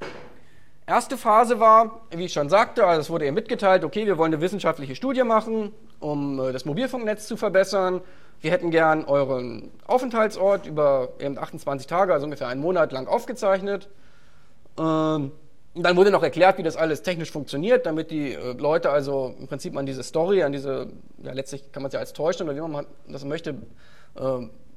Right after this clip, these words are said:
eben daran glauben, dass also wirklich hier offensichtlich diese Informationen wirklich aufgezeichnet werden, dass es hier wirklich um die Verbesserung des Mobilfunks geht.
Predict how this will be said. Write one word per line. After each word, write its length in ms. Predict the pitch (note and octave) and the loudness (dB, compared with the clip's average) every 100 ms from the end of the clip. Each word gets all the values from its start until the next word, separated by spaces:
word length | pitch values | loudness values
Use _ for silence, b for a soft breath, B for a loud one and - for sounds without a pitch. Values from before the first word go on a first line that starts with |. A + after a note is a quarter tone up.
| - - - - - | -16 -16 -16 -14 -4
eben 160 | D#3+ | 0
daran 240 | D#3 D3 C#3+ | 0 0 4
glauben, 340 | D3+ B3+ C4 | 8 8 6
dass 140 | F#3 | 0
also 180 | D#3 C#3 | 0 -2
wirklich 220 | F#3 G#3 | -4 -6
hier 320 | - F#3+ F3+ D3+ | -2 4 6 6
offensichtlich 520 | E3 D#3+ D#3+ D#3+ D3 | 0 -6 -8 -10 -10
diese 180 | D3 C#3+ | -8 -8
Informationen 420 | C#3+ C#3 C#3 D3+ | -4 -4 -4 -6
wirklich 240 | C3+ C3 | -6 -4
aufgezeichnet 560 | D3 A3+ G#3+ E3+ E3 D#3+ | -4 -4 -4 -4 -4 -2
werden, 200 | D#3+ D3 | -2 -4
dass 100 | C3 | -6
es 60 | - | -10
hier 100 | C3 | -10
wirklich 220 | C3+ C3+ | -10 -10
um 80 | C3+ | -10
die 60 | |
Verbesserung 420 | B2+ C#3 C#3 C#3 C3 | -10 -8 -6 -6 -8
des 100 | C3+ | -10
Mobilfunks 540 | C3+ A#3 A#3 A3 - | -8 -8 -8 -10 -8
geht. 240 | - G3+ | -8 -8